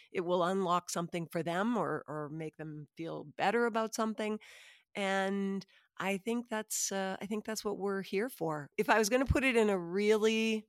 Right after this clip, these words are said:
succinct way, I would say that for so long, I was concerned about being loved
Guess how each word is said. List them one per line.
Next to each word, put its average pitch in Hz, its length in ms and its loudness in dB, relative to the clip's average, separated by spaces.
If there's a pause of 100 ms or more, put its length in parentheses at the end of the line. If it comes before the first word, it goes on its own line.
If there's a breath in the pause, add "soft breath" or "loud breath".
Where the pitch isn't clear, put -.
(680 soft breath)
succinct - 720 2
way, 175 540 0
I 175 100 0
would 175 180 -2
say 202 280 0
that 185 280 -2 (420 loud breath)
for 202 120 -2
so 269 440 4
long, 226 580 2 (120)
I 185 200 -2
was 180 340 0
concerned 202 760 2
about 160 400 -4
being 180 380 0
loved 165 640 -2